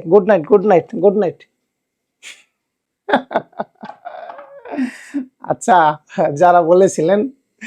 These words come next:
আমাদের পার্শ্ববর্তী দেশের দাদারা, সাবেক ক্রিকেটার, বর্তমান ক্রিকেটার, বর্তমান ধারাভাষ্যকার, বর্তমান ক্রিকেট বিশ্লেষক, অনেকেই,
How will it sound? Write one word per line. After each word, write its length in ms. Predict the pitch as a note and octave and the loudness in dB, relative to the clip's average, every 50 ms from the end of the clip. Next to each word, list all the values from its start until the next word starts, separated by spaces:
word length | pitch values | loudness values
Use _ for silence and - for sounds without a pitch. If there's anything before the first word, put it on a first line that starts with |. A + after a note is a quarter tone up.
| - - _ _ _ - | -20 -20 _ _ _ -4
আমাদের 320 | - F3 F#3 F#3+ G3 F#3+ | 0 0 2 4 2 2
পার্শ্ববর্তী 560 | - - F#3 F3 F3+ - - G3 G3 G3+ - B3+ | 2 2 0 0 0 0 0 2 2 2 2 2
দেশের 280 | E3+ F#3+ F#3 - E3+ C#3 | 2 2 2 0 -4 -2
দাদারা, 400 | C3 E3 E3+ F3 F#3 D#3+ D3 D#3 F#3+ G3 _ _ _ _ _ - | 0 2 4 4 4 2 2 0 -2 -6 _ _ _ _ _ -6
সাবেক 300 | - F#3+ F3+ F#3 F#3+ F#3 | 0 2 4 4 2 2
ক্রিকেটার, 380 | - E3 E3+ E3+ E3 F3 F3 D3+ | 0 -2 -2 -2 0 0 0 0
বর্তমান 360 | D#3+ E3 - - F#3+ F#3+ F#3 D#3+ | 0 -2 -2 -2 -2 -2 -2 -2
ক্রিকেটার, 420 | - E3+ C#3+ F3 E3+ F3 F3+ F3+ | -2 -2 -2 0 2 2 0 0
বর্তমান 460 | E3 E3 E3+ E3+ - - E3+ F3 E3 D#3 D3+ - - _ _ _ _ | 0 0 -2 -2 -4 -2 0 0 0 0 -4 -8 -16 _ _ _ _
ধারাভাষ্যকার, 680 | - F#3 F#3 F#3+ F#3+ G3 F#3 - - G#3 D#3+ G3 F#3+ E3+ | 0 2 4 4 4 4 2 0 -2 -2 0 2 0 2
বর্তমান 380 | D#3 E3+ F3+ F3+ - F#3+ F#3+ F#3 E3 | 2 0 0 0 -2 -4 -4 -2 -2
ক্রিকেট 240 | D3+ F3+ D#3 E3 D3+ | -2 -2 -2 -2 0
বিশ্লেষক, 480 | D#3 E3+ F3+ - - F#3+ D#3 G3 G#3 - | 0 0 -2 -2 -2 -4 -2 -2 -2 -2
অনেকেই, 480 | - - G#3 C4+ D#4 C#4+ A#3+ D#4+ E4+ | -2 0 2 2 2 2 2 -2 -2